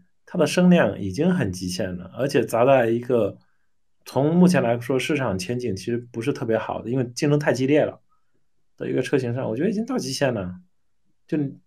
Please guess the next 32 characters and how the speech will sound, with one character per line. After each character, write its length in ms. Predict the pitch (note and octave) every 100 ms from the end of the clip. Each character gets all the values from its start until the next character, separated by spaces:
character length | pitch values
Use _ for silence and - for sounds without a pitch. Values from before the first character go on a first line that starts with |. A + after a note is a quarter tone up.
| _
很 220 | - C3+
多 120 | D#3 F#3+
人 180 | F3+ F3+
当 100 | F3+
然 100 | D3
有 160 | A2+
好 200 | - C3
有 160 | C#3 A2+
坏， 320 | C#3 B2 A2
有 180 | G#2+ G#2+
差， 440 | - C3+ A#2 - _ _ _ _ _
有 180 | B2 A#2
差 220 | C3+ C3+
有， 260 | B2+ B2 -
有 140 | A#2+ A#2
优 180 | C#3+
点 260 | D3 C#3+ G2+
的， 260 | G2 A2 -
我 100 | A2+
觉 80 | C3
得 80 | D3
都 260 | F#3+ G3+
有 280 | G3 D3 A2+
人 120 | A#2
会 100 | B2
讨 220 | D3 - G2
论 220 | G#2+ G2+
的。 160 | G2 - _ _ _ _ _ _ _ _ _
但 220 | E3+ D#3
事 180 | D3+ G3
实 160 | F3 B2+
上， 460 | D3+ A#2+ A2 -